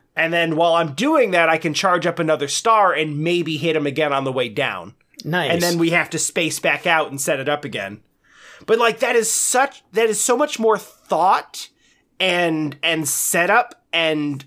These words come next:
Speaker 1: like, strategy than you typically have to do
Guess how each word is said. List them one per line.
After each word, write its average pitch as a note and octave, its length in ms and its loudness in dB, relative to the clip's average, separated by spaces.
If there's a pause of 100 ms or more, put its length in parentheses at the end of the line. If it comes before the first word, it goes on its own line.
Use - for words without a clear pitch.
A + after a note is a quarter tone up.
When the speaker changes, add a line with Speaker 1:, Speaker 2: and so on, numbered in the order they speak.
Speaker 1:
like, C#3+ 480 -2 (540)
strategy G3 1300 -2 (440)
than F#3 520 0
you E3+ 280 -2
typically G#3 600 -2
have F3 320 -2
to E3 100 -2
do E3 640 0